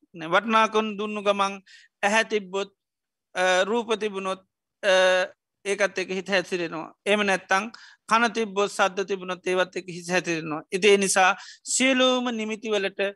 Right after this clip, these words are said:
බුදුරජාණන් වහන්සේ නොවටිනාකම් දෙන්නයි අපිට. ඒ තමයි මේ අනිත්‍ය වඩනවා කියන්නේ. අනිත්‍ය වඩනවා කියන්නේ සියලු නිමිති අපි දකින්නේ මොකක් හැටියටද? සෑම නිමිත්තක්ම දකින්නේ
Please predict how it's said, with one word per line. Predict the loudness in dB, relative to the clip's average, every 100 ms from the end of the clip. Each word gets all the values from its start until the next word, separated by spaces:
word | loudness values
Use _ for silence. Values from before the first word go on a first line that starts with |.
| _ _
බුදුරජාණන් | -2 0 2 2 2 0
වහන්සේ | -2 -2 0 0 -2 _ _ -12
නොවටිනාකම් | -2 0 0 0 0 0 -2 -4
දෙන්නයි | -6 -4 -2 -2
අපිට. | -2 -2
ඒ | -2
තමයි | -2 -4 -4
මේ | -6 -8 -2
අනිත්‍ය | -2 -2 -6 0 2
වඩනවා | 2 0 -6 -6
කියන්නේ. | -4 -4 -4 -10 _ _
අනිත්‍ය | -2 0 0 2
වඩනවා | 2 2 -2
කියන්නේ | -2 -4 -4
සියලු | 0 2 2
නිමිති | 0 -4 0 0
අපි | 2
දකින්නේ | 0 0 -2
මොකක් | 0 2 2
හැටියටද? | -2 -6 -10 -14 _ _ _ -20 -20 _ _ _ _ _
සෑම | 0 2 4 4
නිමිත්තක්ම | 2 2 0 2 2 2
දකින්නේ | 0 -2 -4 -8 -10